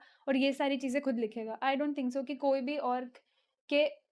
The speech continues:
प्लेयर्स या उनके फैंस ऐसे हो सकते हैं। Even गोल्डी भाई ने मेरे को बताया कि उनकी घातक से भी बात हुई and घातक ने भी बोल दिया कि ये फैंस नहीं है, ये कुछ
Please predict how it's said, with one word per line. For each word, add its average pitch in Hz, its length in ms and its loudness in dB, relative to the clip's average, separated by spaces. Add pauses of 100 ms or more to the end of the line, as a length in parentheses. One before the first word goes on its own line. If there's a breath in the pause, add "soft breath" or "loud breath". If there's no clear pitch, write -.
(180)
प्लेयर्स 277 540 2
या 262 180 6
उनके 262 320 0
फैंस 247 360 2
ऐसे 247 200 0
हो 233 160 4
सकते 220 340 -6
हैं। 214 100 -8 (280 loud breath)
Even 311 360 4
गोल्डी 277 260 4
भाई 302 140 0
ने 302 60 -2
मेरे 302 120 -4
को 302 60 -2
बताया 269 260 0
कि 277 140 -4
उनकी 285 200 -2
घातक 262 340 -2
से 285 100 -4
भी 277 100 0
बात 220 280 2
हुई 262 160 -2 (400 soft breath)
and 262 160 0
घातक 269 240 2
ने 285 100 0
भी 294 80 0
बोल 262 180 2
दिया 262 160 0
कि 277 120 -8
ये 262 300 0 (200)
फैंस 269 400 2
नहीं 285 220 4
है, 233 160 -4 (260)
ये 269 140 2
कुछ 254 360 -6